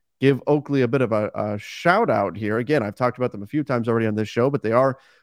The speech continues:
our new sponsor, and they are changing the game. If you, uh, run, golf, train, or you wanna look like your favorite athlete,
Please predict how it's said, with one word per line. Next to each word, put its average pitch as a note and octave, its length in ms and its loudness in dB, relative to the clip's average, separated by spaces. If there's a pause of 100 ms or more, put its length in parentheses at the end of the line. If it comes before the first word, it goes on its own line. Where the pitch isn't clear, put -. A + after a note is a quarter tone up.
(120)
our B2 180 4
new C3+ 380 2 (140)
sponsor, D#3 960 -2 (640)
and D#3+ 640 2
they C3+ 180 2
are F#3 140 2
changing G#3+ 540 -2
the D3+ 100 2
game. E3 440 0 (280)
If B2 220 -6
you, G3 520 -4
uh, C#3 360 0
run, F#3 580 0
golf, F#3+ 380 0 (160)
train, A3+ 560 -2
or C#3 160 0
you B2+ 100 -2
wanna E3+ 240 -2
look E3 240 -4
like D#3 280 -2
your B2 240 -2
favorite E3 600 -2
athlete, A2 720 -4